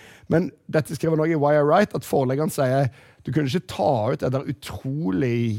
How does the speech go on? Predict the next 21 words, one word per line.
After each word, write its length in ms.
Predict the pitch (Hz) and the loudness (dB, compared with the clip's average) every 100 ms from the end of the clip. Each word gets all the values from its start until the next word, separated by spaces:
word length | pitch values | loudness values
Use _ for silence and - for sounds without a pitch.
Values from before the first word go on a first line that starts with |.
| 127 | -4
jævla 440 | 151 143 110 110 110 | -2 0 -2 -4 -6
kjedelige 520 | - 143 110 127 127 | -2 0 0 -2 -4
kapittelet 460 | 139 147 147 - 127 | -4 -4 -4 -2 -2
i 60 | |
midten 320 | 143 - - 127 | -2 -4 -4 -2
med 80 | 123 | -2
alt 140 | - | -2
det 80 | 123 | -4
der 100 | 117 | -4
trotskismen 680 | 131 - 147 131 - 135 131 | -6 -6 -4 -6 -6 -4 -4
og 60 | |
sånn, 200 | 123 110 | -4 -4
og 160 | 120 120 | -4 -4
legge 460 | 131 139 143 120 127 | -4 -2 -2 0 -2
litt 140 | 143 | -2
mer 100 | 127 | -4
fokus 400 | - 127 - 127 | -4 -6 -4 -8
på 140 | - 113 | -6 -6
at 80 | |
du 80 | 113 | -6
skjøt 400 | - 123 131 127 | -6 -2 -2 -4